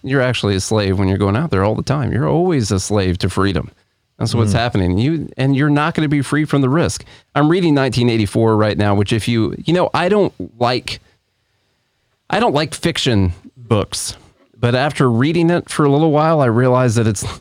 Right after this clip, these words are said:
Speaker 1: not a fiction book.
Speaker 2: It should be,
Speaker 1: Yeah.
Speaker 2: it should
Speaker 1: It
Speaker 2: be under nonfiction.
Speaker 1: It's under not a fiction.
Speaker 2: Yeah.
Speaker 1: <laughs> Is what,
Speaker 2: Yeah.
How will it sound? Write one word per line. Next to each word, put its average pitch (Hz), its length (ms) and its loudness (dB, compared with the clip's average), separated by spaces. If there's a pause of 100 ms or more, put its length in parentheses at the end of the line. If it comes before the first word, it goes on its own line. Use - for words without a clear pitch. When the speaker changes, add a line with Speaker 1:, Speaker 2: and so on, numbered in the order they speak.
Speaker 1:
not 107 260 0
a - 20 -8
fiction 98 380 -2
book. - 300 -4 (280)
Speaker 2:
It 95 160 -2
should 87 160 -2
be, 87 260 2 (120)
Speaker 1:
Yeah. 120 220 0 (120)
Speaker 2:
it 92 100 -2
should 98 160 0
Speaker 1:
It - 20 0
Speaker 2:
be 87 100 2
under 82 400 0 (160)
nonfiction. 90 440 0
Speaker 1:
It's 107 120 -2
under 131 260 2
not 120 240 2
a 104 40 0
fiction. 87 440 -2 (360)
Speaker 2:
Yeah. 95 140 2 (380)
Speaker 1:
<laughs> - 0 - (120)
Is - 180 -2
what, 180 220 2
Speaker 2:
Yeah. 95 140 2